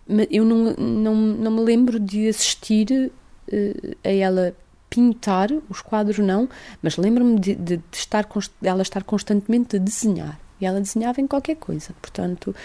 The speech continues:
ela desenhava, eh, enquanto falava ao telefone,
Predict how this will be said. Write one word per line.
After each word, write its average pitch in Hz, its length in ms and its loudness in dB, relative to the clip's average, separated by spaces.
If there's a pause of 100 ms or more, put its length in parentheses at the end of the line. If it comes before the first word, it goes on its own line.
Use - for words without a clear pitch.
(260)
ela 185 240 0
desenhava, 196 880 0 (320)
eh, 180 240 -2
enquanto 185 380 -2
falava 170 300 -2
ao - 20 -4
telefone, 226 880 0